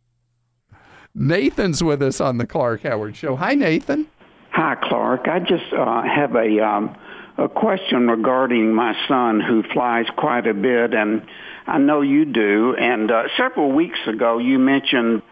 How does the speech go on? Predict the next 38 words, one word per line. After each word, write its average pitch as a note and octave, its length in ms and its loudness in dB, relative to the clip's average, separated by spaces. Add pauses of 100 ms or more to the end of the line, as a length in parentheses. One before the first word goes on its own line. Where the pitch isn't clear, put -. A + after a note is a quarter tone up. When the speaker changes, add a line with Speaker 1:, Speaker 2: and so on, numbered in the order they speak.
Speaker 2:
about C3 420 -2
congestion C3+ 760 0
and A#2 200 2
things C4 320 2
you C3+ 80 2
used C3 320 2
to A2 100 0
get, A#2+ 380 0
and G#2+ 440 0
he G#3+ 180 -2
gets E3 280 -2 (100)
that G#2+ 240 0
now. A2+ 340 2
And C3 120 0
I C3+ 120 -2
just C#3+ 320 -2
wondered B2 640 0
if A2 180 0 (160)
you D#3+ 180 2
had E3+ 140 -2
mentioned D3+ 520 0
something B2+ 580 0
when B2 200 0
I A2+ 220 0
heard D#3 300 0
you, A2+ 300 2
and B2+ 300 0
I C3 200 0
don't D#3+ 220 0
remember C#3+ 400 2
what C#3+ 200 0
it C#3 120 -2
was. C3 340 0
I A#2+ 120 0
thought C3+ 240 -2
it A2+ 100 -2
was A2+ 180 0
a B2 100 0